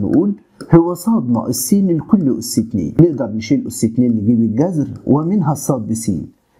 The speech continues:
يبقى المشتقة الأولى هنا بتساوي موجب واحد. المثال التالت من الدرس التالت، ودي حاجة إحنا ما بناخدش بالنا منها في الحل. طبعًا أنت عارف إن مفيش مشتقة تانية لقاعدة السلسلة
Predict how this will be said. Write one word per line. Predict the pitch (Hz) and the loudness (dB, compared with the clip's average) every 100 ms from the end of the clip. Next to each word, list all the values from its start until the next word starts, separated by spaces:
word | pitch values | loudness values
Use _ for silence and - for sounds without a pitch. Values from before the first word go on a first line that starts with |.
| - | 2
يبقى | 110 107 | 2 0
المشتقة | 104 107 - 127 117 | -4 -2 -2 -2 -2
الأولى | 95 127 120 | -2 2 2
هنا | 113 147 208 240 - | 2 0 0 -2 0
بتساوي | 139 147 - 175 139 | 0 2 0 0 0
موجب | 120 110 107 - | 0 -2 -4 -6
واحد. | - - - - 196 | -6 -8 -10 -4 -2
المثال | 196 202 285 262 | 0 -2 -4 -4
التالت | 220 - 220 214 208 | -6 -4 -4 -2 -4
من | 151 117 | -2 -2
الدرس | 101 113 160 131 | -2 -4 -4 -4
التالت، | - 95 78 - - _ - | -2 -4 -4 -12 -16 _ 2
ودي | 151 185 277 | 2 4 -2
حاجة | - 226 196 202 - | -4 -2 0 0 0
إحنا | - 127 | -2 -2
ما | 120 | 0
بناخدش | 107 113 110 - - | 0 -2 -2 -4 -2
بالنا | 113 135 156 143 | 0 0 0 0
منها | 104 127 127 | 0 -2 -2
في | - | -2
الحل. | 131 - 113 67 - _ - | -4 -4 -6 -8 -20 _ 2
طبعًا | 269 254 214 | 2 2 -6
أنت | 147 - | -4 -2
عارف | 120 185 - | -2 -2 -2
إن | 131 107 | -2 0
مفيش | 101 - 190 - | -2 -2 -2 -2
مشتقة | 110 - 185 - 123 | -4 -2 -4 -2 -6
تانية | - 170 165 160 | -4 -2 0 0
لقاعدة | 135 143 135 98 107 | -2 -2 -4 -4 -6
السلسلة | - - 90 - - | -4 -4 -4 -4 -6